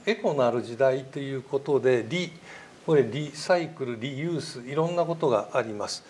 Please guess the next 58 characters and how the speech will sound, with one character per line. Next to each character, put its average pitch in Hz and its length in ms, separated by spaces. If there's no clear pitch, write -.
で、 156 360
も 156 160
み 180 140
殻、 165 540
こ 170 100
の 156 160
ア 156 60
ル 160 80
ミ 160 100
の 156 100
シ 156 140
リ 156 120
ケ 147 180
ー - 80
ト 139 120
で 175 100
っ 202 40
て - 240
い 131 100
う 120 80
こ 135 120
と 135 160
で、 117 260
え 139 260
ー、 - 120
三 208 300
段 214 180
目 190 100
の 135 100
と 139 120
こ 143 120
ろ 135 60
に 123 80
ち 254 100
ょ - 20
っ 247 60
と 139 80
太 - 260
く 113 240
あ 143 100
の、 123 200
堺 190 560
エ 147 80
コ 185 140
シ 226 160
ス - 160
テ 151 100
ム 110 140
と 135 140
い 131 200
う 135 40
名 147 140
前 147 220
を 160 80
つ 160 120
け 120 120
ま 98 160
す。 - 160